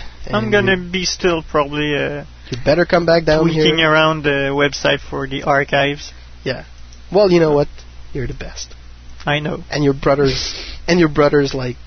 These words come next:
Speaker 2: starting to lag the time more and more, so you're gonna have to be the audio technician.
Speaker 1: Yeah. We'll
Speaker 2: For,
Speaker 1: see.
Speaker 2: for, for, for at least for the archives. <laughs>
Speaker 1: Yeah, for the archive, of course.
Speaker 2: All right.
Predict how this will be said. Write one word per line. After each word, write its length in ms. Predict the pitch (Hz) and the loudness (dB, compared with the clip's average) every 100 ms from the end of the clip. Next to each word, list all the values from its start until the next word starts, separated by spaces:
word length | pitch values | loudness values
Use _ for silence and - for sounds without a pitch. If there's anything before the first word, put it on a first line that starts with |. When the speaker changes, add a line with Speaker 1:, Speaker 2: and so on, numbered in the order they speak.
| - - | -20 -18
Speaker 2:
starting 340 | - 143 131 127 | -6 -4 -2 -4
to 100 | 127 | -6
lag 200 | 120 120 | -6 -6
the 60 | 120 | -6
time 240 | 127 123 | -4 -4
more 180 | 123 123 | -4 -4
and 100 | 120 | -4
more, 180 | 120 123 | -4 -6
so 120 | 127 | -6
you're 100 | 123 | -6
gonna 160 | 123 120 | -6 -8
have 200 | 139 - | -8 -8
to 100 | 127 | -8
be 120 | 120 | -8
the 180 | 117 117 - - - - - | -8 -12 -16 -20 -20 -8 0
audio 580 | 143 135 131 117 113 135 - - - | 2 2 0 0 -2 -6 -12 -12 -8
technician. 600 | 120 - 117 139 - - | -6 -4 -4 -4 -8 -12
Speaker 1:
Yeah. 300 | 139 131 131 - - - - - - - - - | -8 -8 -8 -12 -16 -18 -18 -18 -16 -16 -14 -6
We'll 160 | 151 127 | -2 0
Speaker 2:
For, 60 | |
Speaker 1:
see. 180 | 151 147 143 - | 0 -4 -4 -6
Speaker 2:
for, 120 | 135 | -6
for, 240 | - - 160 - - - - | -8 -10 -8 -8 -10 -16 -4
for 100 | - | 2
at 100 | 208 | 4
least 160 | 254 262 | 4 2
for 80 | 131 | -4
the 120 | 131 | -6
archives. 680 | 156 - 180 254 - - - | -8 -6 -6 -6 -8 -8 -10
<laughs> 40 | - - - - | -10 -12 -10 -2
Speaker 1:
Yeah, 200 | 156 143 127 | 2 2 4
for 120 | 151 | 2
the 60 | 143 | 2
archive, 400 | 135 135 135 127 | 2 0 -2 -4
of 120 | 120 - | -10 -8
course. 340 | - - - - - - - | -8 -10 -12 -14 -16 -18 -4
Speaker 2:
All 160 | 127 117 | -2 -2
right. 200 | 151 | -4